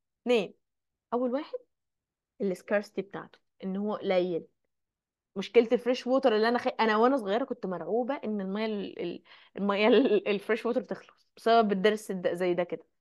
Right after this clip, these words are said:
والله العظيم جالي رعب، بقيت إن هو بنقط المية في بقي كده، خايف إنها تخلص. <laughs> ماشي؟ السكارستي.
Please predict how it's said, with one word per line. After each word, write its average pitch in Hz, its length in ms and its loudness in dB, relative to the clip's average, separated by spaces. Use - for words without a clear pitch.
والله 185 160 4
العظيم 190 280 0
جالي 196 200 4
رعب، 190 300 6
بقيت 190 320 -6
إن 202 160 -4
هو 208 180 6
بنقط 233 420 0
المية 240 200 6
في 214 60 4
بقي 202 280 0
كده، 208 140 2
خايف 202 180 -10
إنها 208 160 -2
تخلص. - 480 0
<laughs> - 680 -4
ماشي؟ 302 240 0
السكارستي. 196 640 0